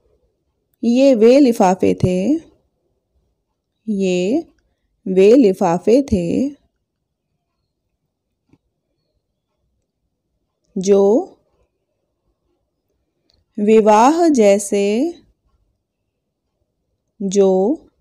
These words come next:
विवाह जैसे शुभ अवसरों पर, शुभ अवसरों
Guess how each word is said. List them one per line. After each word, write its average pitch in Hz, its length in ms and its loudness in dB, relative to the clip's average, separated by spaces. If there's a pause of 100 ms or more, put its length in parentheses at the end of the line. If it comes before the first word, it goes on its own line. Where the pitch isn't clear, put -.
(260)
विवाह 202 640 2
जैसे 190 600 -2 (2000)
शुभ 311 340 0
अवसरों 202 760 -2
पर, 202 440 -2 (2250)
शुभ 240 400 2 (480)
अवसरों 208 720 0